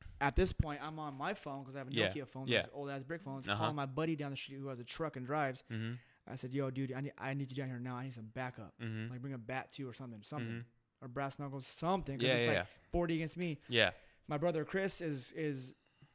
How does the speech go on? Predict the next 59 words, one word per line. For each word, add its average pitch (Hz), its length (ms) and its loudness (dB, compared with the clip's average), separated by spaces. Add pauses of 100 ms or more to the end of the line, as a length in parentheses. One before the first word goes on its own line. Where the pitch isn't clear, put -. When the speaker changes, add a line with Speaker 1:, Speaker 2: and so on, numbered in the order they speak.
Speaker 1:
at 143 140 2
that 151 160 0
point, 151 200 6
he's, 139 140 -2
he's 135 240 -2
not, 147 100 0
he's 143 240 2
not 151 120 0
really 143 160 0
down 143 260 0
for 135 160 -6
it 131 60 -10
'cause 131 180 -6
it's, 131 340 -10
it's 143 160 -8
kind 143 220 -6
of 123 60 -8 (120)
intimidating. 135 540 -8 (160)
I 156 80 -2
wasn't 165 320 0
intimidated 127 300 -8
at 110 80 -10
all. 123 280 -8
Speaker 2:
Yeah. 113 260 6 (500)
Speaker 1:
When 139 100 0
they 160 80 6
were 156 80 6
coming 160 220 0
around, 165 440 4
I 143 100 -2
was 147 100 -2
just 139 100 -2
over 147 140 0
here 147 120 0
mouthing 143 380 -4
off, 151 220 -2 (360)
right? 135 260 -2 (300)
Running 143 240 -2
my 151 60 -2
mouth, 143 300 -4
saying, 139 160 -8
"Fuck - 200 -16
all 165 140 -2
you 160 60 2
Speaker 2:
Your 120 80 4
Speaker 1:
guys." 101 40 -2
Speaker 2:
brother 143 140 6
was 127 100 4
probably 117 200 6 (100)
terrified 113 560 6
Speaker 1:
He 131 60 2
was, 170 220 0
he 185 100 2
was 180 80 0
Speaker 2:
that 131 80 8
Speaker 1:
sitting 123 160 6
Speaker 2:
you 165 100 8
Speaker 1:
back. 175 80 10
Speaker 2:
were, 131 160 10